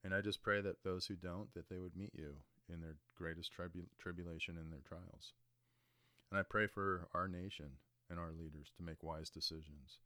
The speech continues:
I pray for your Spirit to be fully flowing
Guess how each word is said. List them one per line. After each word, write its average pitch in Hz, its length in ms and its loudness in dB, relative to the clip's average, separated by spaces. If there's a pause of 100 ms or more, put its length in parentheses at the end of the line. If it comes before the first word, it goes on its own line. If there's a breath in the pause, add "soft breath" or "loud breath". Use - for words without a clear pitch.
(360 soft breath)
I 90 80 -6
pray 92 200 2
for 90 140 -4
your 82 140 -2
Spirit 90 400 -2
to 85 60 -16
be 80 300 -4 (1000)
fully 117 240 2
flowing 90 520 -4